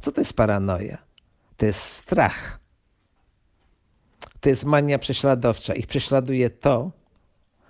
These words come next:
że tutaj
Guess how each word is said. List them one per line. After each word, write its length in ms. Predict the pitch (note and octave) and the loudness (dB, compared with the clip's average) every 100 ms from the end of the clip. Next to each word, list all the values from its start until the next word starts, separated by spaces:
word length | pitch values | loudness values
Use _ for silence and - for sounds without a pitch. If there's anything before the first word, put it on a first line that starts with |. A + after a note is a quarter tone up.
| _ - | _ -6
że 460 | E3 F3 E3+ D#3+ - _ _ _ _ _ _ _ _ - | -2 2 4 2 -4 _ _ _ _ _ _ _ _ 0
tutaj 560 | A3 - G2+ - - | 0 2 0 0 -12